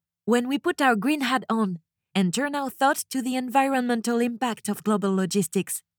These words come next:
both packaged and bulk. Hillebrand research shows,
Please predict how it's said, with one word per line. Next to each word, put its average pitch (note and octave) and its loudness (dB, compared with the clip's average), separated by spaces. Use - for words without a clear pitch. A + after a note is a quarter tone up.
both A#3+ 0
packaged A3+ -4
and G3 0
bulk. E3+ -2
Hillebrand D4+ 0
research C#4 -2
shows, G#3+ -2